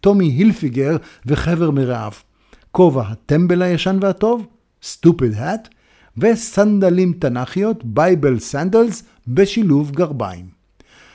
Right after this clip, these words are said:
בתחום התחבורה אני מציע לייצא את השלט המייצג היטב את מערכת היחסים הבלתי פורמלית בין האזרח לרשות המבצעת. "פקח, אני פורק סחורה."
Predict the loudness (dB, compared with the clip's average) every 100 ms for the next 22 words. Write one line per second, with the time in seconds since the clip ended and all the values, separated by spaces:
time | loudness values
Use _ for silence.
0 | _ _ -4 -2 4 4 4 2 4 4
1 | 4 2 0 -2 -2 0 0 -2 -2 -2
2 | -2 -4 -8 -4 -4 -2 -2 -4 -4 -6
3 | -6 -4 -4 -6 -2 -2 -2 -4 -4 -6
4 | -6 -6 -6 -8 -8 -4 -4 -4 -6 -2
5 | -2 -2 -6 -4 -4 -2 -2 -4 -6 -12
6 | -20 -6 -2 0 -2 -2 0 0 -2 -8
7 | -8 -6 -4 -2 -4 -6 -12 -12 -14 -18
8 | -20 -20 -18 -14 -6 -2 -2 -2 -14 _
9 | _ -8 -6 -8 -8 -6 -6 -6 -20 -18
10 | -16 -12 -12 -12